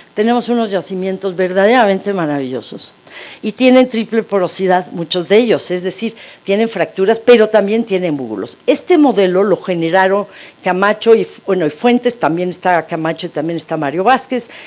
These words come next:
que son estos coautores de este trabajo, y ellos generaron este modelo hace tiempo. Entonces, es el que estamos usando y el que estamos estudiando a fondo para ver qué tanto funciona este modelo, cómo funciona y si verdaderamente nos sirve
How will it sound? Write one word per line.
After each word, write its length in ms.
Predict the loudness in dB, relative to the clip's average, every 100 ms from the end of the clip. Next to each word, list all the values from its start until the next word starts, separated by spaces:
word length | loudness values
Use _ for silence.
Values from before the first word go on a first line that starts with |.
| -16 -12
que 80 |
son 180 | -6 -4
estos 280 | -4 -8 -6
coautores 600 | 0 0 0 -2 -2 -2
de 80 | -4
este 200 | -4 -6
trabajo, 580 | -2 0 0 2 0 -2 -8 -14 0
y 120 | 4
ellos 260 | 4 4
generaron 640 | 2 0 4 4 4 2 0
este 240 | -2 -2
modelo 480 | 0 4 4 4 2
hace 240 | -2 -10
tiempo. 380 | -10 -12 -12 -16 -20 -20 -20 -20 _ _ -10
Entonces, 340 | -2 -2 2
es 140 | 2
el 80 | 2
que 80 | 0
estamos 400 | -4 -4 -4 -8
usando 400 | -8 -8 -8 -12 -6
y 80 | -4
el 80 |
que 80 | -4
estamos 400 | -2 0 0 0
estudiando 640 | -6 -10 -4 -2 0 0 -2 -16 -6
a 100 | -6
fondo 560 | -2 4 6 6 4 2
para 260 | 0 0
ver 200 | 2 0 -4 -20 -20 -8 2
qué 140 | 4
tanto 540 | 6 4 2 -2 -10
funciona 420 | -10 -8 -4 -2 -2
este 180 | -6
modelo, 440 | -4 2 4 4 2
cómo 340 | 4 6 6
funciona 580 | 2 -4 -4 0 2 2
y 40 | -2
si 180 | -4
verdaderamente 880 | 0 0 2 4 6 6 6 2 -2
nos 180 | -2 -4
sirve 440 | -4 -6 -2 -2